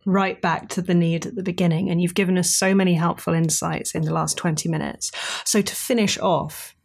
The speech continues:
I think let's sit with that growing need. Do you have any pieces of practical advice for other charity leaders, perhaps working in funders or who could be allocating their own resources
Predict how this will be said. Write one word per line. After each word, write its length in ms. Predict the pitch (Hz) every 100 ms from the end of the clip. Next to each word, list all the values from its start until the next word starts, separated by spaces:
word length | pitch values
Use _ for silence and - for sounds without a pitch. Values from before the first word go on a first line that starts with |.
| -
I 80 | 196
think 260 | 202 180
let's 400 | 196 - - - - _ _
sit 400 | - - 160 - - - -
with 280 | 185 175 180
that 200 | 165 -
growing 360 | 170 156 160
need. 320 | 156 - 165 - - - _ _
Do 80 | -
you 280 | 226 233 233
have 440 | 190 202 147 135 -
any 500 | 196 170 170 170 - _ -
pieces 460 | 185 170 - 151 -
of 200 | 143 - -
practical 500 | - 190 - - 202
advice 540 | 185 147 139 156 -
for 160 | - -
other 240 | - 185 185
charity 500 | - 180 175 175 165
leaders, 500 | 156 151 151 147 -
perhaps 400 | 165 151 - -
working 360 | 165 160 175
in 100 | 165
funders 680 | 165 156 147 147 147 151 -
or 240 | 165 156 151
who 380 | 170 156 156 -
could 220 | - 160 - _ -
be 160 | 175
allocating 600 | - 170 160 175 160 180
their 140 | 165 156
own 120 | 160
resources 640 | 151 151 156 151 - -